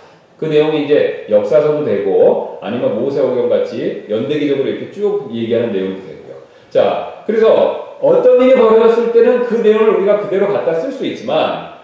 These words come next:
그런 어떤 내용이 아니라면요. 우리 여러분 저기 그 신약 성경 와서 보시면요. 마태, 마가, 누가, 요한, 사복음서하고 사도행전 보시면요.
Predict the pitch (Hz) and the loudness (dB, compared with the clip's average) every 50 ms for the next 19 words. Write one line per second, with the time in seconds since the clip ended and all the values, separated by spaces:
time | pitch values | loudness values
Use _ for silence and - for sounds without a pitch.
0 | - _ - 160 180 226 240 220 202 - - - - - - - - 220 220 208 | -20 _ -2 0 2 4 4 4 4 2 2 4 2 2 2 2 2 2 2 2
1 | 156 139 139 151 165 185 214 226 202 - - - - 143 175 - - - 214 202 | 2 4 4 4 4 4 4 2 2 2 0 0 0 2 2 2 4 2 0 -2
2 | 190 - - - 196 - 220 214 233 262 269 277 247 226 240 254 247 240 247 220 | -4 -4 -4 -2 -2 -4 -4 -6 -4 -4 -2 0 2 4 6 6 6 4 6 6
3 | 220 220 214 202 214 214 - - - 175 175 175 175 170 156 - - - - - | 6 4 4 2 0 -2 -4 -6 -6 -4 -2 0 2 2 2 2 2 0 -4 -6
4 | - - - - _ _ _ _ _ _ _ _ _ _ _ _ - - 247 262 | -10 -16 -20 -20 _ _ _ _ _ _ _ _ _ _ _ _ -12 -2 0 2
5 | 240 - 214 208 208 202 185 175 156 - - - - 120 120 - - 104 - 113 | 2 2 2 0 0 0 2 2 2 2 0 0 0 -4 -6 -6 -6 -4 -4 -2
6 | - 175 202 - - 214 196 202 196 196 190 - 151 - 247 202 - - - - | 0 2 2 2 2 2 4 4 4 4 2 2 2 2 2 2 2 2 0 -2
7 | - - - 180 185 185 196 190 190 180 - 170 160 160 156 190 226 226 - - | -4 -6 -2 -2 0 2 2 2 2 2 2 0 0 2 2 2 2 2 2 0
8 | - - - - - 214 208 208 202 139 135 127 - - 110 110 110 107 101 92 | -4 -8 -12 -10 -8 -2 0 0 2 2 0 0 -2 -4 -6 -8 -8 -8 -10 -10
9 | 85 80 76 78 - 165 214 - - - | -12 -10 -8 -6 -4 -4 -4 -6 -8 -12